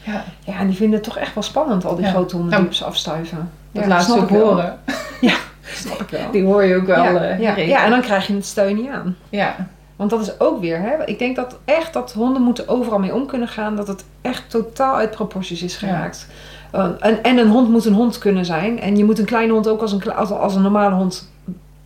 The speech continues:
Speaker 2: benaderen, ja. Maar in het land der reuzen, als ik, als ik rugbyspelers van drie meter hoog op mij af zie komen rennen, nou, weinig kans dat ik blijf staan en denk, "Het is gezellig."
Speaker 1: <laughs>
Speaker 2: Ja,
Speaker 1: Ja.
Speaker 2: toch?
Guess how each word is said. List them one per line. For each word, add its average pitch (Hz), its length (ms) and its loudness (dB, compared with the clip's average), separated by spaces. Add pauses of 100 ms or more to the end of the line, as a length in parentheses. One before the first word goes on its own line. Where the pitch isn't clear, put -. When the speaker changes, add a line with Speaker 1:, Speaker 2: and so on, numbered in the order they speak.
(200)
Speaker 2:
benaderen, 190 640 2
ja. 202 340 0 (540)
Maar 196 420 0 (220)
in 214 100 -2
het 202 100 0
land 214 200 0
der 208 180 2
reuzen, 208 400 2
als 208 120 -2
ik, 202 260 -6
als 202 180 -2
ik 214 140 -6
rugbyspelers 214 640 -2
van 208 120 2
drie 208 180 4
meter 185 260 2
hoog 214 180 0
op 214 60 -2
mij 185 120 -2
af 240 120 -4
zie - 140 -6
komen 185 220 2
rennen, 175 360 0 (1700)
nou, 175 180 0
weinig 196 320 0
kans 226 240 0
dat 214 120 0
ik 196 100 -2
blijf 220 220 0
staan 190 420 -2 (120)
en 190 140 4
denk, 202 200 2
"Het 202 100 -4
is 208 120 0
gezellig." - 640 0
Speaker 1:
<laughs> - 60 -6 (1160)
Speaker 2:
Ja, 339 120 6 (400)
Speaker 1:
Ja. 240 160 2
Speaker 2:
toch? - 340 -2